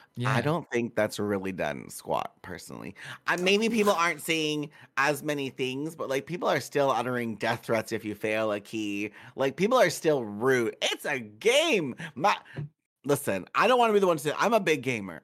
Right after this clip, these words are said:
Speaker 1: I will play ten hours of World of Warcraft," but if you have to literally attack somebody because you're running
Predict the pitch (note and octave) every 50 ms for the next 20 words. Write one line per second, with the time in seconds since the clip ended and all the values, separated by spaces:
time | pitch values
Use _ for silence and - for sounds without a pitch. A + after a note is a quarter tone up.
0 | - D3+ A#3 D#4+ E4 C#4+ G3 F3+ G#3+ G#3 F3 - - - - G3+ G3+ F#3+ F3+ F3
1 | E3 D#3 D3+ B2 C3+ B2 B2+ A#2+ A2+ A2+ G#2+ A#2 A#2+ A#2+ - - A2 G2 F#2 F#2+
2 | - _ A#2+ A#2 G2+ - _ - - - - - _ _ _ _ _ _ C#3+ D#3
3 | - - D#3+ A3+ C#4+ D#4 F4 C4+ A#3+ A#3 A#3+ - - F#3 D#3+ D3+ D3+ D3+ E3+ F3+
4 | F3+ G3 G3 F#3 F3 E3+ D#3+ C#3 B2 - - C3 A#2+ B2 C3+ - - - C#3+ C3
5 | B2 A#2+ A2 A2+ A2+ G#2 A#2+ - A#2+ A2 G#2 A2 A2 A2 A2 G#2+ A2 A2+ B2 B2+
6 | C3 B2+ B2 A#2+ A#2+ B2